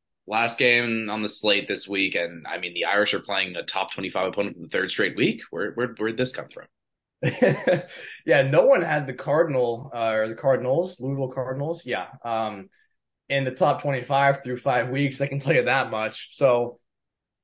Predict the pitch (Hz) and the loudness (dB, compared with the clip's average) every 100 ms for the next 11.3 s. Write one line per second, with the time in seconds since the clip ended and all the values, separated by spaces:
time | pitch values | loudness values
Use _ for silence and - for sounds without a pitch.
0 | _ _ _ _ 143 175 170 175 156 156 | _ _ _ _ 4 6 8 4 2 -2
1 | 143 143 135 139 147 139 110 120 123 131 | -2 -2 -4 -2 0 -2 -2 -2 -2 -4
2 | 127 127 131 135 131 123 117 110 - _ | -4 -4 -4 -2 0 2 0 0 -6 _
3 | _ _ _ _ _ _ 135 127 139 131 | _ _ _ _ _ _ -6 -4 -4 -2
4 | 131 117 120 120 131 127 131 131 131 131 | -2 -2 -2 -2 -2 -4 -4 -4 -2 -2
5 | 135 - _ _ _ _ _ _ _ _ | -2 -10 _ _ _ _ _ _ _ _
6 | _ _ 175 185 180 208 220 175 196 151 | _ _ 4 4 6 6 6 2 2 0
7 | 139 143 - - 170 156 160 151 135 - | 0 -2 -8 -2 0 2 2 2 0 -4
8 | - 185 226 220 151 127 107 95 131 160 | -6 -4 -2 2 2 2 -2 -4 4 4
9 | 160 190 196 185 180 147 127 113 104 101 | 4 4 4 4 2 2 0 -2 -6 -10
10 | - - 143 285 247 294 254 180 139 131 | -10 0 4 4 8 8 8 6 4 -2
11 | 110 104 | -6 -8